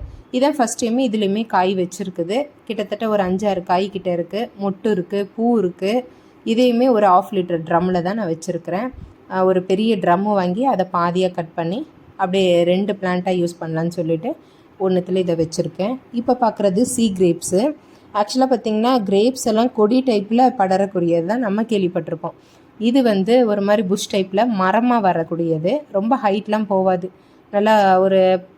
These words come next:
ப-, புதர் டைப்ல வளரக்கூடியது. கடல் ஓரத்துல இந்த மரம்லாம் இருக்கும், அதனால இதை வந்து சீ கிரேப்ஸ்ன்னு சொல்லியிருக்காங்க. ஃபர்ஸ்ட் டைம் காய் வச்சிருக்கு. போன வருஷம் சுத்தமா பூ கூட வைக்கல,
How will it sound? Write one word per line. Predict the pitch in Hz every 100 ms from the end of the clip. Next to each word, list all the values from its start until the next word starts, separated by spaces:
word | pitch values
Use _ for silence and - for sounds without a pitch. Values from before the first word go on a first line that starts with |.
| _
ப-, | 185 180 175 170 170 170
புதர் | 233 247 285
டைப்ல | 220 196 202 214
வளரக்கூடியது. | 190 180 180 180 175 175
கடல் | 175 202 226 226
ஓரத்துல | 208 247 254 240 214 190 170
இந்த | 180 180 175 175 170 165 165 170
மரம்லாம் | 185 190 190 202
இருக்கும், | 190 185 185 185 277 - - -
அதனால | 208 226 220 220 254
இதை | 202
வந்து | 190 180 196 302 285
சீ | - 226
கிரேப்ஸ்ன்னு | 190 180 175 190 196
சொல்லியிருக்காங்க. | 185 170 165 170 160 185 -
ஃபர்ஸ்ட் | 185 180 -
டைம் | 269 214 220
காய் | 202 180 196
வச்சிருக்கு. | 180 - 170 220 254 262
போன | 190 202
வருஷம் | 196 196 - 262 233 185
சுத்தமா | 196 185 240 254
பூ | 262 220 240
கூட | 233 226
வைக்கல, | 214 175 165 190